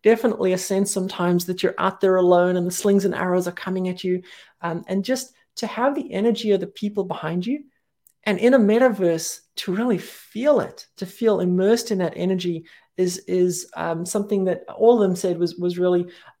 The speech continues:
uh, pushing them forward, keeping them going. So give that panel a watch, definitely well worth your time. Um, it's pretty early on in the day three, um, presentations. The next up was Age of Zelmoxis.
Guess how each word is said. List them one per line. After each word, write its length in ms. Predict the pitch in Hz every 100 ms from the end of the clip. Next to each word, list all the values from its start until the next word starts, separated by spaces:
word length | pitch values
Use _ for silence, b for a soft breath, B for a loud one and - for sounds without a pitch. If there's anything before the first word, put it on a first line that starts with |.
| _ -
uh, 220 | - - -
pushing 320 | - 240 220
them 140 | 190 180
forward, 420 | 196 185 175 175
keeping 320 | - 202 190
them 120 | 175
going. 320 | 165 165 156 151 _
So 160 | - - - _ _
give 120 | 294
that 140 | 320 302
panel 260 | 269 277
a 40 | 262
watch, 300 | 226 226 -
definitely 320 | 220 226 220
well 240 | 196 185
worth 180 | 196 196
your 100 | 196
time. 400 | 190 185 180 180 B B -
Um, 180 | 175 185
it's 100 | 185
pretty 280 | 247 214
early 200 | 190 190
on 160 | 180 180
in 80 | 175
the 80 | 175
day 240 | 175 175
three, 420 | 175 180 165 170 -
um, 420 | 165 165 170 180 _ _ _ - _
presentations. 680 | 180 175 175 170 - 160 175 _ _ _ _ _ _ b b
The 80 | -
next 260 | 240 294 -
up 200 | 392 381
was 280 | 233 202 -
Age 220 | 196 220
of 100 | 220
Zelmoxis. 800 | 196 196 180 165 180 - - -